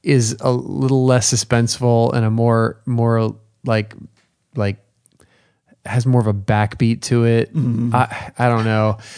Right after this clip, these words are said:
Speaker 1: It's just, it's in between, like, really suspenseful moments. Like, there was just a suspenseful moment. There's probably gonna be one coming up, but in between, we're gonna keep it dark, but we're gonna add s-, something, some other layer of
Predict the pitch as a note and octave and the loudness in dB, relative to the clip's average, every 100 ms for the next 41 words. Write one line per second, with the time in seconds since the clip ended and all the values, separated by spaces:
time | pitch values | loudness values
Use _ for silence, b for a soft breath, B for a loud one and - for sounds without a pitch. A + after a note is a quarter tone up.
0 | B B C#3+ - - D3+ A#2 C3+ D#3+ C3+ | B B -6 -6 0 0 2 0 2 0
1 | - D#3+ D3+ - C#3 C#3 C3+ A#2 G#2+ C3 | 2 4 4 2 4 4 4 2 4 4
2 | B2+ G#2+ A2+ - A#2+ A2+ - A2+ A2 - | 4 2 -2 0 0 2 2 0 0 -6
3 | - B2 A#2+ A#2+ A#2+ G2+ G2+ B2 A2+ G#2+ | -2 2 4 4 2 -2 0 2 2 2
4 | B2 B2+ B2+ - G#2+ A#2+ G#2+ A#2 A2+ A2 | 0 0 -2 -2 -2 -2 0 2 2 2
5 | A2+ A2 - - C3+ A#2+ A#2+ A#2 A2+ A2+ | 0 -4 -6 0 0 2 0 0 2 2
6 | A2+ A2 A2+ A2 A2 G#2+ G#2+ B B - | 2 0 0 0 0 0 -2 B B -2
7 | B2+ A#2+ G#2+ - C3 A#2 A2 G#2+ G#2 - | 2 2 0 2 2 2 2 0 0 0
8 | C#3 B2+ - A#2 B2 _ D#3+ B2+ B2 A#2+ | 2 0 -2 -6 -12 _ -2 2 2 2
9 | - B B B B C3+ A#2+ B2 A#2 A2+ | -4 B B B B -2 0 2 0 0
10 | - A2 A2 G#2+ - - - - C3+ A#2 | 0 0 0 -2 -10 -10 -10 -2 0 0
11 | A#2 A#2 A2 A2 - - B2 B2+ B2 A2+ | 2 2 2 -2 -4 0 2 2 2 2
12 | A2+ A#2 G#2+ G#2+ A2 - A#2 G#2 G2+ - | 2 2 2 2 0 0 2 2 -2 -10